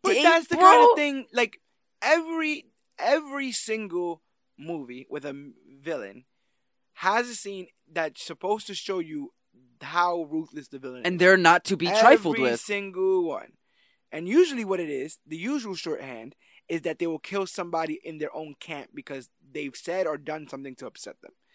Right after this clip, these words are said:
Speaker 1: And that is supposed to show you the superfluous nature in which they take human lives. Uh, sometimes it's really, really big.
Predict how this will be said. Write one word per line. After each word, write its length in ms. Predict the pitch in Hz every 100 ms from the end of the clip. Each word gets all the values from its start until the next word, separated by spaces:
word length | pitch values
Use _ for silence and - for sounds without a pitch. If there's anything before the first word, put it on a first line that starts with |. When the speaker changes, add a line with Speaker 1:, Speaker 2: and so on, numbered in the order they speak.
| - - _ _
Speaker 1:
And 200 | 143 156
that 240 | 170 175 175
is 80 |
supposed 280 | - 175 165
to 60 | 165
show 160 | - 165
you 140 | 151
the 140 | 143
superfluous 640 | 139 147 - 190 185 185 165
nature 280 | 160 151 160
in 100 | 147
which 140 | 143
they 120 | 143
take 240 | 139 151 135
human 280 | 143 131 113
lives. 360 | - - - _ _ _ _
Uh, 240 | 143 151
sometimes 460 | 147 170 175 185 165
it's 140 | 147
really, 360 | 139 160 202 208
really 240 | 202 208
big. 360 | 185 196 247 -